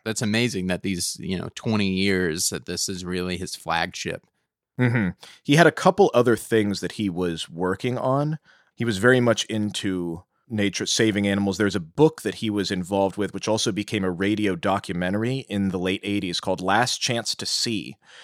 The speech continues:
Speaker 1: Hmm.
Speaker 2: And somebody had called him up and said, Hey, "We want you to go to Madagascar and try and find this animal, the aye-aye, which we believe to be extinct." He worked with somebody who then became his friend, where they spent a significant portion of time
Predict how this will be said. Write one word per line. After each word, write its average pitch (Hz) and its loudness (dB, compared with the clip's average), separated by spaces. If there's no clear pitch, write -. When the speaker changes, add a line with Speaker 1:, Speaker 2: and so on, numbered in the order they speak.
Speaker 1:
Hmm. 175 -10
Speaker 2:
And 104 -2
somebody 139 4
had 113 2
called 117 4
him 113 2
up 113 -2
and 104 -4
said, 98 -2
Hey, 110 4
"We 110 -2
want 123 4
you 139 0
to 120 2
go 110 2
to 110 2
Madagascar 101 2
and 87 -4
try 101 0
and 95 -4
find 98 -2
this - -6
animal, 95 -2
the 85 -10
aye-aye, 87 0
which 85 -8
we 98 -2
believe 92 -6
to - -18
be 92 -6
extinct." - -8
He 127 -2
worked 120 0
with 107 2
somebody 117 0
who 101 -2
then 101 4
became 95 -2
his 90 -4
friend, 90 2
where 104 -2
they 98 2
spent - 0
a 101 0
significant 127 2
portion 113 2
of 95 -4
time 98 2